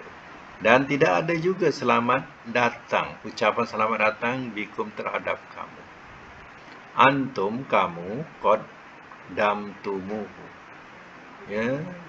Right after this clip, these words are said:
telah kamu sediakan akannya lana bagi kami.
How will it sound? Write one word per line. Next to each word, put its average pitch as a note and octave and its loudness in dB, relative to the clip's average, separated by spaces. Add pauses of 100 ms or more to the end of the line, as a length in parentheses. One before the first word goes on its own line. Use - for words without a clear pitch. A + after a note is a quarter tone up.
telah G#2+ 4
kamu G#2+ -2
sediakan G#2 -2
akannya G2+ -2
lana G2 -2
bagi F#2 -4
kami. F2+ -6